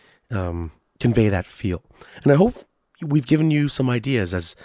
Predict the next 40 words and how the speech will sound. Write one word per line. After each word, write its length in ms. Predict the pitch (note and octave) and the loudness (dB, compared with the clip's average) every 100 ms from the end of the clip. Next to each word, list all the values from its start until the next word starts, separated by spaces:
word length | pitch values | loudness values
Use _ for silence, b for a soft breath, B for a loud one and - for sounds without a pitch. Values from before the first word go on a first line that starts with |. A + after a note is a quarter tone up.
| B B | B B
uh, 100 | A2 | -2
listeners, 480 | F#2 F#2+ F#2+ F2+ - - | -2 -2 -2 -2 -4 -6
uh, 280 | F#2 F2 F2 | -4 -4 -4
as 140 | A2+ | -4
a 60 | F#2+ | -4
D 160 | G#2+ G2 | -2 0
M 140 | G2 | 0
or 60 | F#2 | -2
as 80 | F#2 | 2
a 20 | |
player, 260 | - A#2 | 0 0
to 60 | F2+ | -4
be 100 | F#2 | -6
like, 240 | F2 E2+ B B - | -8 -10 B B -4
"Hey, 100 | C3+ | -2
next 180 | A#2+ | -2
time 100 | B2 | -2
we're 60 | A2 | -2
playing 200 | - G#2 | -2 -2
Dark 220 | G2 G2 | -2 -4
Sun, 260 | - F#2 F2 B B B _ | -4 -4 -6 B B B _
this 220 | D3+ - | -2 -2
is 180 | C3+ A#2+ | -2 -4
how 180 | - A#2 | -2 0
I 40 | |
want 180 | G#2+ G2+ | 0 -2
to 40 | - | -4
represent 560 | G2+ - - F2+ - - - | -2 -2 -2 -4 -6 -14 -8
Templars," 380 | G#2+ G2+ G#2 G2 | -6 -4 -4 -4
or, 120 | F#2 B B B | -6 B B B
"This 120 | B2+ | -4
is 60 | A#2 | -2
how 100 | A2+ | -2
I 40 | |
want 160 | G2 F#2+ | -2 -4
to 40 | |
play 180 | - - | -4 -4
a 60 | F#2 | -4
Templar 360 | - F#2 F#2+ | -8 -10 -10
character." 500 | - F#2+ F2+ - - | -10 -10 -10 -12 -20